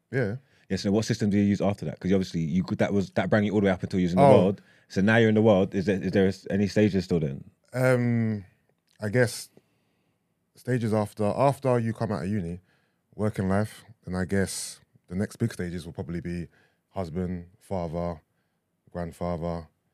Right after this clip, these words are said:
Speaker 1: That's personal life-wise, isn't it? Obviously, you
Speaker 2: Mm.
Speaker 1: can maybe break up into career-wise, but just generally speaking, probably, probably father, husband,
Speaker 2: Mm.
Speaker 1: grandfather, and all that.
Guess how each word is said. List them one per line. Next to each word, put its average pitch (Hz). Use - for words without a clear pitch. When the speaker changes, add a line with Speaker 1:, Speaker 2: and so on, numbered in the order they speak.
Speaker 1:
That's 113
personal 98
life-wise, 78
isn't 80
it? -
Obviously, 95
you 80
Speaker 2:
Mm. 78
Speaker 1:
can 82
maybe 92
break 87
up 85
into 80
career-wise, 82
but 87
just 90
generally 107
speaking, 92
probably, 107
probably 139
father, 110
husband, 101
Speaker 2:
Mm. 92
Speaker 1:
grandfather, 92
and 87
all 90
that. 90